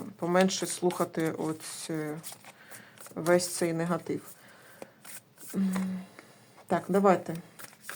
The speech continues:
Цей тиждень Україна з шістнадцятого по двадцять друге грудня. Покажіть, будь ласка, загроза обстрілів,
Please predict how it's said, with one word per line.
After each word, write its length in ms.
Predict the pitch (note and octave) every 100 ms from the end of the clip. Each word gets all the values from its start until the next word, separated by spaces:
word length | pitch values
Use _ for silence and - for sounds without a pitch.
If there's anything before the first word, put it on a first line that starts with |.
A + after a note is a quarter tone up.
| -
Цей 220 | - A3 A3+
тиждень 520 | - E3 - F#3 G3+ - -
Україна 580 | F3+ F#3+ G3 E3+ D#3 D3+
з 80 | E3
шістнадцятого 720 | - F3 G3+ A3 - F3+ F3
по 180 | - G3
двадцять 400 | E3 F3+ F3+ E3+
друге 220 | F3+ F3+
грудня. 400 | F3 E3+ D#3+ F#3+ F#3+ - - - - - -
Покажіть, 400 | - F#3+ G3 F#3+
будь 140 | F#3+
ласка, 380 | F3 D#3+ - F#3+
загроза 440 | E3+ F3+ F#3 F3
обстрілів, 600 | F3 G#3+ A3 - F#3 E3+